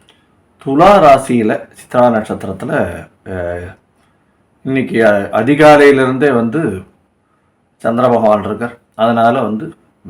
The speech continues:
மீன ராசிக்காரர்களுக்கு சந்திராஷ்டமம். புதுசா எந்த ஒரு முயற்சியும் எடுக்க வேண்டாம். வெளியூர், வெளிமாநிலம் பிரயாணங்கள் தவிர்ப்பது நல்லதுன்னு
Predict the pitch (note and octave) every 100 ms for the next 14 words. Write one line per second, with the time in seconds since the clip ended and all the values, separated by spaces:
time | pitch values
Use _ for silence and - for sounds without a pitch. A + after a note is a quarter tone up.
0 | G2 C#3 E3 E3 C#3 B2 - G2+ - G2+
1 | F#2+ F#2 F2+ - D#2+ D#2+ D#2 D#2+ - -
2 | - _ _ _ _ _ _ _ _ D3+
3 | D#3+ G3 - F#3+ - - A#2 D3+ D#3 C#3+
4 | C3 B2 C#3+ - - A2 A#2+ - A2+ G2
5 | G2+ B2 C3+ C3 C3+ A2 A2+ C3+ C#3 A2+
6 | A#2 A#2 A2+ G#2+ G2 G#2 A2+ B2 A#2 G2+
7 | G2 F#2+ G2 G2+ F#2+ F2+ G2+ G2+ G#2 G2